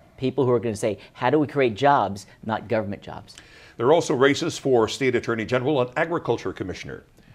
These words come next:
Speaker 2: Who do you like in those races?
Speaker 1: Well, Pam Bondi has really taken the state by storm. She is a career prosecutor, a person who's tough on crime, who wants to,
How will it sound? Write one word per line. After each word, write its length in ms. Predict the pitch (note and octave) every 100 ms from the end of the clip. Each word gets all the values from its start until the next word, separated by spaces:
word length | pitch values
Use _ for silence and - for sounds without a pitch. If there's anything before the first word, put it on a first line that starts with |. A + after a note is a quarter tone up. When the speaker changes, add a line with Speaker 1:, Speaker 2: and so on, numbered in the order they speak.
| _
Speaker 2:
Who 120 | E3+
do 60 | F3+
you 100 | D#3+
like 160 | D3+
in 80 | C#3
those 160 | B2+ B2+
races? 340 | D#2+ - - -
Speaker 1:
Well, 80 |
Pam 240 | C3+ E3 F3+
Bondi 320 | C#3 D3 C3+
has 120 | G#2
really 200 | A2 C3
taken 280 | A2+ A#2+ A#2+
the 60 | G2+
state 300 | - A2+ -
by 100 | F#2
storm. 460 | - A#2+ G#2+ G#2
She 220 | G#2 A#2+
is 120 | A2+ G2+
a 60 |
career 240 | F#2 A#2 A2
prosecutor, 720 | - G#2+ G#2+ - A2+ G#2+ G2+ - -
a 60 |
person 300 | - A#2 A2
who's 120 | G2+ -
tough 300 | B2+ A#2+ A2+
on 160 | G#2
crime, 380 | G2+ A2+ G#2+ G#2+
who 80 | A2
wants 260 | A2 A#2 -
to, 140 | G2+